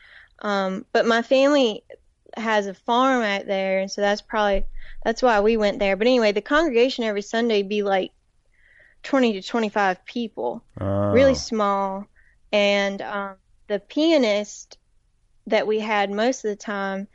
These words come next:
Speaker 1: she actually had a really bad, um, car wreck,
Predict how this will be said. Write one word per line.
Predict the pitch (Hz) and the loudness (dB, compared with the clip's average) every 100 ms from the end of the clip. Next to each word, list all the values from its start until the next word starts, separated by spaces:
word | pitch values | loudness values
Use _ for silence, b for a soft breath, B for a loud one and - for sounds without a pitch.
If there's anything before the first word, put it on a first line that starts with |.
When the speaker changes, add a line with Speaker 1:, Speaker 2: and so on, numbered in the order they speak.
| b b | b b
Speaker 1:
she | - - 269 330 - | -8 -2 2 2 2
actually | 220 233 285 - 254 226 202 196 - _ _ _ | 0 0 -2 -2 0 2 0 -2 -8 _ _ _
had | 240 233 208 | -6 -2 -2
a | |
really | 185 214 311 294 214 | 0 2 4 2 0
bad, | - 208 202 202 196 190 - | -2 0 2 0 -4 -8 -12
um, | 208 196 196 190 190 233 _ | -10 -8 -8 -10 -12 -14 _
car | - - 254 285 | -6 0 2 4
wreck, | 247 180 - - | 2 0 -4 -16